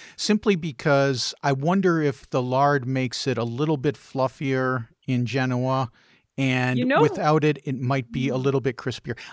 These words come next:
Speaker 1: I'm just speaking off the top of my head.
Speaker 2: Yeah, you know, I think you might have something there. I am ninety-nine percent sure that the focaccia in Bari does not have lard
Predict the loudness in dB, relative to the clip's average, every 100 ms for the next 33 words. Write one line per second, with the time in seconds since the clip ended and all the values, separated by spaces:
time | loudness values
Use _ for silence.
0 | -6 -4 0 -2 -2 -12 -10 -8 -4 0
1 | 4 4 2 2 4 4 2 0 0 -6
2 | -10 _ -6 2 6 8 6 4 0 2
3 | 2 0 -2 -4 -2 0 -2 -4 -6 -2
4 | 0 2 4 4 4 0 -4 -6 -4 2
5 | 4 4 0 0 0 0 -2 -8 -8 -8
6 | -8 -6 -2 -2 -4 -8 -16 -14 -10 -10
7 | -6 -6 -4 -4 -2 -4 -6 -10 -6 -2
8 | -2 -2 -6 -8 -8 -8 -4 -4 -4 -8
9 | -8 -4 -2 -2 -6